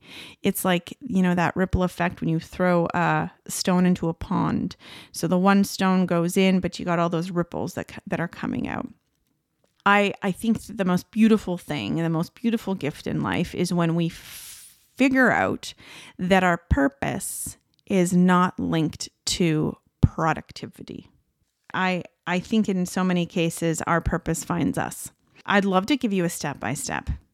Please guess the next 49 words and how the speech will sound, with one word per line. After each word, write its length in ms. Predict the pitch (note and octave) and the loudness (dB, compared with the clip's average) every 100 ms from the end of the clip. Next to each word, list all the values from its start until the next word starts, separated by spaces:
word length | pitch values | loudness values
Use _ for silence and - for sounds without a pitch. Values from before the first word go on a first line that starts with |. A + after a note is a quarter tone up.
| _ - | _ -6
Isn't 180 | F3+ G#3 | 0 2
that 160 | C4 | 2
what 140 | F3 F3 | 2 4
we 120 | A3 | 6
<laughs> 40 | |
always 380 | G#3 G3 G#3+ G3 | 6 2 -6 -10
want? 360 | E3 C#3+ G3 C#4+ - | -12 -8 -6 -8 -12
Just 240 | G3 - | -14 -10
give 140 | D3+ | -4
me 100 | D3 | -4
the 100 | E3 | -4
guide, 460 | F3 A#3+ C#4 G3+ F3 | -4 0 0 0 -4
give 140 | - | -2
me 100 | D#3 | -2
the 160 | E3 F#3+ | 0 -2
list. 640 | G#3 B3+ D4+ - - - - - - | 0 2 2 0 -8 -12 -14 -20 -4
I'll 100 | - | -2
tick 260 | G3 - - | -2 -6 -4
it 80 | F#3+ | 2
off. 440 | A3+ C#4 C4+ - | 4 4 2 -2
Once 180 | F3+ F#3 | -2 -2
I 80 | F#3 | -4
tick 240 | - G3+ | -6 -6
it 80 | G3 | 0
off, 440 | G#3 B3+ C4 - - - - _ | 4 4 4 -2 -16 -20 -20 _
then 120 | F3+ | -6
I'm 180 | E3 E3+ | -4 -4
golden. 680 | G3+ A#3+ C4+ C4 D#3 D#3+ D#3+ | 0 2 2 0 0 -4 -8
Let's 300 | - - - | -8 -8 -6
dance, 320 | - A3+ B3 E3+ | -4 0 0 -2
let's 200 | E3 - | -8 -4
go. 220 | B3 A3+ | -2 0
But 160 | G3+ | 0
it's 160 | - - | -2 -4
so 440 | - A3 G#3+ A#3 - - | -2 2 2 2 -4 -6
different 440 | A#3+ - F#3 - | -6 -4 -6 -6
for 180 | _ - - | _ -8 -4
each 240 | G3 - | -4 -4
of 80 | - | -8
us. 320 | G#2 - - - - - - | -8 -10 -18 -18 -18 -18 -2
And 180 | G3+ G#3 | 2 4
it's 200 | G3+ - - | 2 -4 -2
different 460 | C4+ C4 G3 F3+ - | 0 0 0 -2 -4
dependent 640 | G3 - G3 G3 F#3+ G3+ - | -2 0 2 2 2 0 -2
on 280 | G3 F#3 F3+ | -2 0 0
the 60 | |
season 680 | F3 - E3+ D#3+ E3 E3 G3+ | -2 -6 -6 -4 -2 -2 -4
we're 220 | G#3 G3 | -4 -4
in. 420 | - A3 G3 E3+ | 0 2 2 0